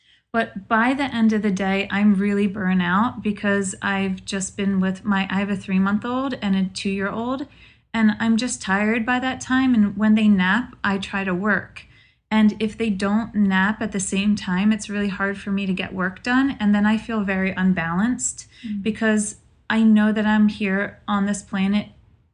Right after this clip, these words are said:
Speaker 1: not just to be a mother. And that's okay if people feel that way for them. But for me, I, I know that I, I'm, I'm supposed to do something else as well.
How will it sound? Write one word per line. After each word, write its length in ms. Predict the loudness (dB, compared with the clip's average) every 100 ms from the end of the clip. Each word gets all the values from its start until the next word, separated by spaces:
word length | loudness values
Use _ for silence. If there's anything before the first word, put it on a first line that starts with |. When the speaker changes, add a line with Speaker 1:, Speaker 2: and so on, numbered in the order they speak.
| _
Speaker 1:
not 300 | 4 4 2
just 240 | -6 -6 -4
to 60 |
be 160 | -2 0
a 60 |
mother. 320 | 2 2 0 -2
And 200 | 0 0
that's 220 | 0 -2
okay 300 | -6 -4 -2
if 140 | -4
people 260 | -6 -6 -6
feel 280 | -4 -4 -2
that 260 | -2 -4
way 180 | -6 -8
for 180 | -6 -6
them. 320 | -4 -2 -2
But 220 | -2 -6
for 160 | -4 2
me, 540 | 4 6 4 2 -2 -8 -20 -20 _ _ _ -2
I, 280 | 2 2 2
I 140 | 4 6
know 220 | 6 4
that 120 | 2
I, 300 | 0 -2 -4 -4
I'm, 380 | -2 0 -2 -8 _ _ _ -2
I'm 160 | 2 2
supposed 400 | 0 -4 -2 -2
to 60 |
do 180 | -2 -2
something 420 | 0 0 2 2
else 220 | 2 -2
as 160 | -4 -4
well. 460 | -2 0 0 -2